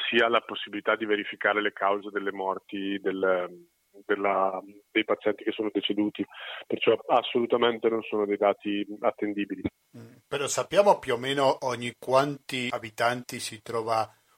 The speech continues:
Speaker 2: un ospedale in Sierra Leone, voglio dire, quanto deve camminare o andare avanti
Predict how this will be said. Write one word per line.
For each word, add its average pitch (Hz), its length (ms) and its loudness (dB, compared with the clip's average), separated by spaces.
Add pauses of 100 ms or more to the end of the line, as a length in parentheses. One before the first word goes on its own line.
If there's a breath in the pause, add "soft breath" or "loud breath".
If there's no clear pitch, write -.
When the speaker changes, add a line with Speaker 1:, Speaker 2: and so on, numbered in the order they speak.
Speaker 2:
un 120 180 -4
ospedale 120 840 2
in 139 220 -4
Sierra 107 340 -4
Leone, 117 480 4
voglio 117 240 0
dire, 110 160 -4
quanto 135 480 2
deve 117 460 -2
camminare 113 680 4
o 104 140 -2
andare 113 280 0
avanti 113 440 -2